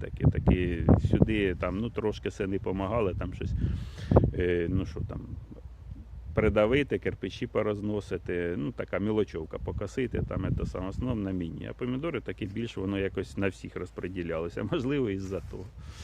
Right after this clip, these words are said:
Ото таке. Так що двадцять п'ятий рік закінчується. Подивимося, як воно буде далі, яка буде весна. Е, кому цікаво, підписуйтеся, будемо щось іще вик-, викладати.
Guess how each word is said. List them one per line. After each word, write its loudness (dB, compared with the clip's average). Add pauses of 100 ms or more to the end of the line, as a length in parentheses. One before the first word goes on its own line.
(680)
Ото -4
таке. -6 (140)
Так -8
що -2 (1200)
двадцять 0
п'ятий 0
рік 0
закінчується. -4 (1120)
Подивимося, 2
як 2
воно 0
буде 2
далі, 0 (100)
яка -2
буде 0
весна. 0 (1400)
Е, 0
кому 6
цікаво, 8
підписуйтеся, 0
будемо 2
щось -4
іще 0
вик-, -2
викладати. 0